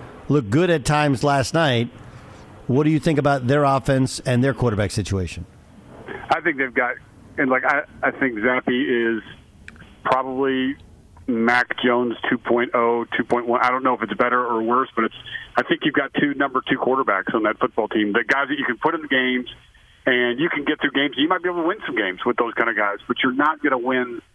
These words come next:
Speaker 2: long-term or consi-, consistently. So I think, you know, it's, for Patriot fans, it's kinda like the good bad. You know, you won, but you moved down in the draft a little bit further, where you still had a shot maybe at controlling who you get to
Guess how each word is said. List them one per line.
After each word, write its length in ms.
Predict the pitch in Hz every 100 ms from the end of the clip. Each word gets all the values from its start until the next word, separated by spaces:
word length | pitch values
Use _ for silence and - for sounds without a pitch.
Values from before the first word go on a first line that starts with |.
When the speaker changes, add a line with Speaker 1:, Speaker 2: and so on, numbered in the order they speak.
| _ _
Speaker 2:
long-term 540 | 120 131 135 - 127
or 40 | 117
consi-, 460 | 120 - 131 -
consistently. 640 | - 110 127 - 160 160 165
So 60 | 139
I 80 | 127
think, 240 | 139 127 139
you 60 |
know, 180 | 113 107 - - - - 131
it's, 220 | 185 - - - _ - - _
for 180 | - 127
Patriot 380 | - 160 170 170
fans, 260 | 151 160 165
it's 100 | 127
kinda 240 | - 139 135
like 140 | 127
the 100 | 120
good 260 | 101 135 -
bad. 360 | 120 117 95
You 80 | 104
know, 160 | 107 110
you 180 | 110
won, 380 | 117 139 139 120
but 120 | 120 -
you 60 | 117
moved 200 | 123 120
down 140 | 117
in 60 | 117
the 60 | 113
draft 300 | 117 117 -
a 60 | 110
little 120 | 104
bit 100 | -
further, 280 | 110 104 104
where 120 | 101
you 80 | 104
still 180 | - 120
had 120 | 117
a 40 | 110
shot 220 | 117 113
maybe 360 | 117 113 113 113
at 80 | 110 - _ _ _ -
controlling 420 | 117 127 123 120
who 140 | 110
you 120 | 120
get 140 | 110
to 80 | 113